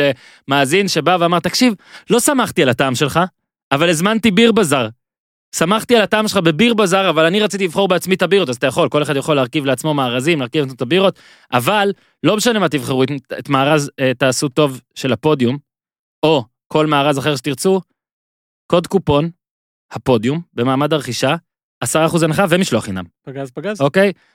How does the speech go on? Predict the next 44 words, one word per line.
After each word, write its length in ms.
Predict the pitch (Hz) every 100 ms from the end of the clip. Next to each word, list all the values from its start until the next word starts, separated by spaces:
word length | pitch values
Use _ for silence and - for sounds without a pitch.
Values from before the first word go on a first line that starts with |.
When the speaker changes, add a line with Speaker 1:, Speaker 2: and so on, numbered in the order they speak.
| _
Speaker 1:
וזה 180 | 110 131
בירות 340 | 123 196 208
באמת, 320 | - 139 170 165
באמת 280 | 165 170
טעימות, 300 | - 151 170
הם 80 | 156
מבצעים 220 | 131 147
משלוח 220 | 156 156 139
בירות 260 | 170 160
קראפט 280 | - 165 165
ישראליות 320 | 160 151 156
לכל 220 | 143 - 175
מקום 260 | 175 175
בארץ, 260 | 147 156 135
לא 80 | 175
משנה 200 | 170 170
איפה 80 |
אתם 140 | - 160
גרים, 280 | 147 147 139
מגיע 300 | 135 180 175
מהר, 280 | 165 160 131 - _ _
לא 160 | 127 170
דמי 180 | 165 180
משלוח, 520 | 170 170 170 160 - -
פרימיום 320 | 165 220 208
של 180 | 165 170
הבירות, 280 | 156 165 143
חומרי 240 | 156 170
גלם 240 | 170 190 180
איכותיים 360 | 147 156 175
בלבד, 240 | 170 160 151
בישול 200 | 131 160
בתנאים 360 | 160 143 151
הטובים 320 | 139 143 147
ביותר. 340 | 143 131 151 151 - -
Speaker 2:
יואו. 240 | 156 226 302
Speaker 1:
אני 80 | 175
טעמתי, 380 | 156 156 143 151
משמש 360 | 123 139 139
תה 140 | - 151
טעם, 340 | - 156 151 147 _ _
אנשים 340 | 151 160 160 151
Speaker 2:
Mm. 20 |
Speaker 1:
טעמו, 300 | 151 151